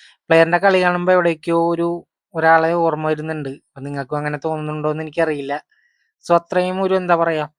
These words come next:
ടോട്ടലായിട്ട് ആ ഒരു പ്ലേ മേക്കിംഗ് സൈഡിലും അതുപോലെ തന്നെ ഗോൾ സ്കോറിംഗ് ഏരിയയിലും ആളുണ്ടെന്നുള്ളതാണ്. ആ യു സി എല്ലിൽ അത്യാവശ്യം ബാഡ് അല്ലാത്തൊരു പെർഫോമൻസ് ആള് നിലവിൽ നടത്തിയിട്ടുണ്ട്. നല്ലൊരു പെർഫോമൻസ് തന്നെ നടത്തിയിട്ടുണ്ടെന്ന് വേണമെങ്കിൽ പറയാം.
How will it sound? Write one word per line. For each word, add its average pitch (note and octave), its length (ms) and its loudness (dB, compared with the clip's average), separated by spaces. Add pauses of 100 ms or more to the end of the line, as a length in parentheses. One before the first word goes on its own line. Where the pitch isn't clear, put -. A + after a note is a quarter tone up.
(120)
ടോട്ടലായിട്ട് F#3 960 0 (760)
ആ E3 80 2
ഒരു F#3 180 2
പ്ലേ G#3 220 2
മേക്കിംഗ് F3 360 -4
സൈഡിലും F3+ 420 0
അതുപോലെ E3+ 340 0
തന്നെ E3+ 120 -4
ഗോൾ F3 220 0
സ്കോറിംഗ് D#3+ 400 -4
ഏരിയയിലും E3 300 0
ആളുണ്ടെന്നുള്ളതാണ്. D3 840 0 (640)
ആ E3 40 0
യു D#3+ 240 0
സി D3+ 140 -4
എല്ലിൽ D#3 180 0
അത്യാവശ്യം D#3+ 520 0
ബാഡ് E3 240 4
അല്ലാത്തൊരു D#3 420 -2
പെർഫോമൻസ് D3+ 600 -4
ആള് D#3 240 2
നിലവിൽ D3+ 280 -2
നടത്തിയിട്ടുണ്ട്. C#3+ 840 -8 (540)
നല്ലൊരു E3 340 0
പെർഫോമൻസ് F3 540 -2
തന്നെ E3+ 140 -8
നടത്തിയിട്ടുണ്ടെന്ന് D#3+ 560 -8
വേണമെങ്കിൽ D#3 220 -6
പറയാം. C#3 340 0